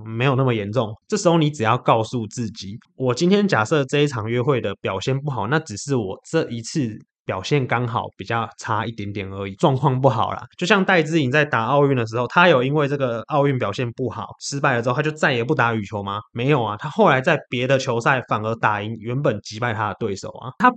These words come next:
并不会每一场羽球都会赢，可是为什么我们在约会的时候就会认为自己每一场表现都一定要很好呢？其实这是一个过程啊，不需要去告诉自己我每一场都要完美的表现，可是我们要让自己在这个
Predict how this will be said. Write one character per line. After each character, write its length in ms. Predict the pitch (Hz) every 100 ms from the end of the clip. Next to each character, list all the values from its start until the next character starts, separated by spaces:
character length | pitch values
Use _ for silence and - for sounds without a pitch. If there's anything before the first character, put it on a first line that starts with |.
| -
并 180 | 226 190
不 100 | 160
会 140 | 202
每 180 | 160 127
一 60 |
场 260 | 156 139 104
羽 120 | 107 113
球 160 | 113
都 140 | 113 147
会 180 | 165 104
赢， 120 | 95
可 100 | -
是 80 | 147
为 160 | 254 240
什 100 | 147
么 80 | 123
我 140 | 120
们 120 | 113
在 120 | 135 160
约 160 | 156
会 140 | 160 160
的 100 | 120
时 80 |
候 120 | 127 135
就 100 | 147
会 140 | 165
认 160 | 170 139
为 100 | 113
自 140 | 165
己 180 | 117 113
每 100 | 107
一 80 | -
场 220 | 175 123
表 160 | 107 95
现 180 | 117 131
都 160 | 151 -
一 80 | 123
定 180 | 139
要 120 | 135 123
很 220 | 110 104
好 220 | 104 95
呢？ 180 | 101 120 - -
其 140 | 190
实 40 |
这 120 | 190 220
是 220 | 220 170
一 80 | 147
个 180 | 131 143 -
过 200 | 180 117
程 240 | - 95
啊， 120 | 92 98 -
不 140 | - 208
需 180 | -
要 240 | 185 170 147 -
去 240 | - 160 -
告 180 | 165
诉 160 | 143 147
自 160 | 139 131
己 160 | 107
我 160 | 104 98
每 200 | 113 110
一 60 |
场 200 | 151 123
都 80 | 110
要 100 | 127
完 180 | 120 101
美 200 | 110 95
的 60 | 95
表 120 | 95 -
现， 200 | - 107 - -
可 100 | 113
是 120 | 202
我 100 | 117
们 140 | 110
要 160 | 120 135
让 260 | 135 127
自 140 | 117 127
己 100 | 104
在 160 | 95
这 100 | 117
个 120 | 131